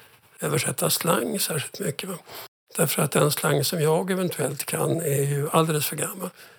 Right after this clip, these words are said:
Måste det vara slang, alltså den talande är, eh, fylld av slang, så, så försöker jag fråga någon i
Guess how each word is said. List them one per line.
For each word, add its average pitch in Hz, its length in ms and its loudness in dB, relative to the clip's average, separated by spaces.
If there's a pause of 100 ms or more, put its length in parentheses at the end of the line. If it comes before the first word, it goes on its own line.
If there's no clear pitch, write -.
(160)
Måste 180 640 2
det 175 60 4
vara 165 220 6
slang, 131 380 -2
alltså 147 280 -4 (460)
den 165 140 -2
talande 151 720 0
är, 147 480 -2
eh, 151 260 -6
fylld 156 440 0
av 139 60 2
slang, 156 460 2
så, - 180 -2 (680)
så 170 480 2
försöker - 500 -2
jag 156 200 0
fråga 151 300 2
någon 160 240 2
i 151 240 0